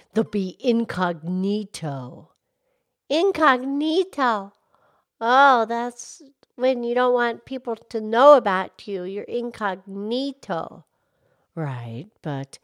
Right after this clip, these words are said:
it doesn't have to be a bad thing, being incognito.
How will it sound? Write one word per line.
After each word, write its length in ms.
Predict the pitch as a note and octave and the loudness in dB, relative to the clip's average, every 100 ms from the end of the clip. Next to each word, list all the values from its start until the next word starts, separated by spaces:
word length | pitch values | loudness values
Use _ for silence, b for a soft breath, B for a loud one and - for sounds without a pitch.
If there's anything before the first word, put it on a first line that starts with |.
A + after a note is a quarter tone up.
| _ _ _ _ _ | _ _ _ _ _
it 60 | - | -12
doesn't 280 | B3+ B3 F3+ | -10 -8 -8
have 200 | E3 - | -10 -14
to 80 | |
be 160 | E3 D3+ | -8 -6
a 60 | C3+ | -6
bad 360 | C#3+ C3+ C#3 | -6 -6 -8
thing, 480 | - - - - C#3+ | -12 -14 -12 -14 -16
being 400 | D#3 D3 C#3+ - G4 - | -12 -10 -10 -14 -14 -6
incognito. 1500 | F3+ E3+ D#3 D3 C3+ C#3 D3 D3+ D#3 D#3 - - - - | -4 -4 -10 -14 -14 -14 -10 -8 -6 -8 -14 -18 -16 -18